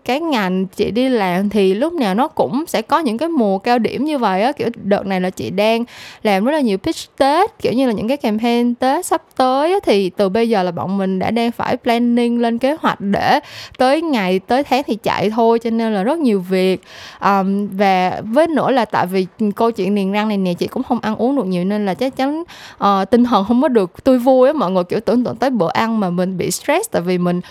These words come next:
đau á, mình không biết ăn cái gì, xong rồi ăn cái gì cũng phải kiểu nhai thật là lâu, nhai thật là kỹ,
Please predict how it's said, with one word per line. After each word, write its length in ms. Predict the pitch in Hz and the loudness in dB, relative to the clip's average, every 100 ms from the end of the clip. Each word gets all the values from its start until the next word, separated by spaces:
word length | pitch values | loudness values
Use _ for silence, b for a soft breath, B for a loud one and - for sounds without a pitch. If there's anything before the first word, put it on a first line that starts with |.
| B B | B B
đau 200 | - 262 | 0 2
á, 60 | 294 | 2
mình 140 | 330 | 0
không 180 | 233 277 | 0 0
biết 140 | 330 254 | -2 -2
ăn 160 | 240 | -2
cái 140 | 294 277 | 0 0
gì, 300 | 220 175 180 | 2 0 0
xong 200 | 240 240 | 0 0
rồi 80 | |
ăn 200 | - 240 | 0 -2
cái 120 | 254 269 | 0 0
gì 160 | 190 | 0
cũng 280 | - 220 240 | -2 -4 -4
phải 300 | - - - | -4 -4 -4
kiểu 220 | - - | -4 -4
nhai 260 | 269 285 277 | -2 -2 -2
thật 160 | - | -2
là 120 | 190 180 | -2 -4
lâu, 240 | 202 247 | -2 -2
nhai 120 | 262 | 0
thật 140 | 240 175 | -2 -4
là 120 | 180 | -4
kỹ, 420 | - - - 339 | -4 -4 0 -2